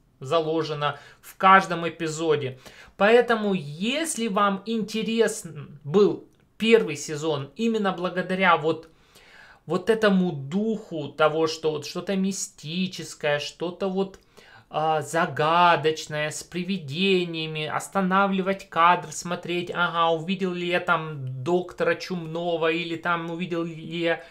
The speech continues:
ребёнка без лица, или ещё что-то. Если вам всё это нравится, то, пожалуйста, вперёд, на Netflixе даже сделали перевод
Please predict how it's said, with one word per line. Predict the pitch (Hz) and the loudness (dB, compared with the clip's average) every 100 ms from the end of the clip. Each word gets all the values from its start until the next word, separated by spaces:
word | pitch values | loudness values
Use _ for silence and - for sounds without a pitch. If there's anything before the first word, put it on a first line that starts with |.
| - 175 | -6 0
ребёнка | 190 156 185 185 180 180 | 2 4 2 2 0 -2
без | 175 160 | -2 -6
лица, | 175 175 185 170 | -8 -4 2 2
или | 170 190 | 2 -2
ещё | - 190 | -4 -4
что-то. | - 180 143 - - - | -6 -10 -12 -16 -16 -4
Если | 226 - | -2 0
вам | 233 226 190 | 0 0 -2
всё | - - 262 233 - | -6 0 6 6 4
это | 185 - 160 | 0 0 -2
нравится, | 202 415 523 185 - - - - - | -2 -2 -2 -4 -6 -10 -10 -12 0
то, | 240 220 - - _ _ _ - | 6 8 6 -2 _ _ _ -10
пожалуйста, | 135 151 220 254 254 - 214 196 | -4 4 6 6 4 -2 -6 -8
вперёд, | - 151 151 233 233 220 147 | -10 -6 0 6 6 6 -2
на | 156 | -2
Netflixе | 160 202 233 - 185 - 160 | 0 0 0 -4 -14 -8 -8
даже | 131 143 180 233 233 175 | -6 0 2 2 2 -2
сделали | 139 139 196 240 202 175 | -4 2 6 6 4 0
перевод | - 180 156 131 151 220 262 - | -2 -4 -4 -8 -6 0 2 0